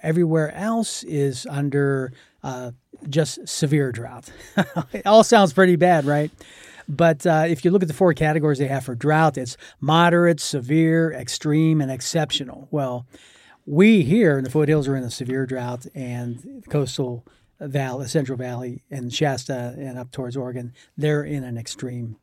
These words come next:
drought. Now, a hydrologic drought, if we look at this, uh, with respect to that, the, the hydrologic components, let's look at the reservoirs, all right?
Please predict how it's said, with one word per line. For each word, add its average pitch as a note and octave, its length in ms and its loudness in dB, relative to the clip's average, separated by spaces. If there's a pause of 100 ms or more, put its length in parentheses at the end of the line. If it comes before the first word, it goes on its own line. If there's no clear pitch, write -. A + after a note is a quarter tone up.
drought. A2+ 360 -14 (260)
Now, D#3+ 180 2
a D3 40 0
hydrologic F3+ 1000 2 (440)
drought, C3 520 -2
if F3 100 -4
we E3 80 2
look F3+ 180 2 (160)
at D#3+ 200 -2 (180)
this, C#3+ 500 -4
uh, C#3+ 200 -4
with C3 180 -6
respect C#3 320 -6
to C3+ 80 -6
that, G#3 280 -2
the, D#3 380 -4
the C#3+ 120 -6
hydrologic C#3+ 560 -2
components, C#3+ 440 -2
let's D3+ 160 -4
look D#3 120 -2
at F3+ 60 -2
the F#3+ 80 0
reservoirs, B3 720 0
all C3+ 80 -8
right? E3 240 -4